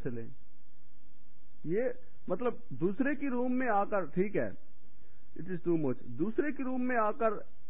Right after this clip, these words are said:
ہماری روم میں آ، آ کر ان کو تمیز یاد آ گئی۔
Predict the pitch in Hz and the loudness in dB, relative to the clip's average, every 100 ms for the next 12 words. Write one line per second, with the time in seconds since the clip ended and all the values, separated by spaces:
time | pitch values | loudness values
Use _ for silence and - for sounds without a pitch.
0 | - - 147 160 190 254 262 254 247 240 | -2 -2 0 2 2 2 0 2 2 2
1 | 190 - - 208 220 214 220 214 202 185 | 0 -2 0 0 0 0 0 0 0 2
2 | 196 220 214 196 190 180 170 180 | 2 4 4 4 2 0 -2 -2